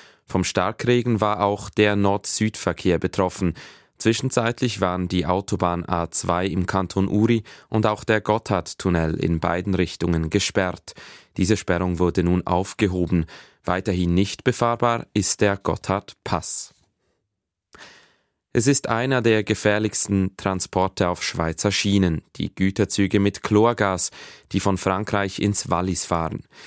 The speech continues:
Die Behörden und die chemische Industrie wollten für den Fall einer Entgleisung Hindernisse neben den Gleisen aus dem Weg räumen.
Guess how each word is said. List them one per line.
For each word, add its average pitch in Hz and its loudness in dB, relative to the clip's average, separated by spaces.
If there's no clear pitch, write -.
Die - -6
Behörden 95 2
und 95 0
die 98 0
chemische 107 2
Industrie 107 2
wollten 113 0
für 113 2
den 104 2
Fall 107 0
einer 101 0
Entgleisung 107 0
Hindernisse 101 2
neben 87 2
den 90 2
Gleisen 85 -2
aus 82 0
dem 107 0
Weg 98 2
räumen. 85 0